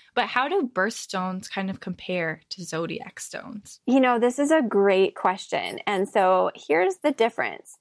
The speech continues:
Speaker 2: So a lot of the birthstones are based on the zodiac stones, but they might not be the true, true stones for your zodiac. Because think about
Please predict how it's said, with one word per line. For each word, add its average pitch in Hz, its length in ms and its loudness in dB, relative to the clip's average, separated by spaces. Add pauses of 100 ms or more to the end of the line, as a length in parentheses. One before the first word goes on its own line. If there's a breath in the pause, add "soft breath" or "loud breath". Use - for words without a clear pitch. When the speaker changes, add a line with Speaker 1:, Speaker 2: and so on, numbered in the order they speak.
(260 loud breath)
Speaker 2:
So 262 260 2
a 254 40 2
lot 254 280 4
of 403 60 -2
the 311 220 0
birthstones 233 680 -2 (200)
are 220 460 0
based 190 500 0
on 262 480 -2
the 262 160 0
zodiac 269 560 0
stones, 277 640 0 (320 loud breath)
but 240 140 0
they 240 160 0
might 240 400 0
not 240 340 0
be 214 500 2
the 208 200 -6
true, 311 720 -2
true 185 400 -2
stones 185 760 -6
for 208 80 0
your 214 160 2
zodiac. 294 460 0
Because 226 240 -4
think 294 180 -4
about 233 320 2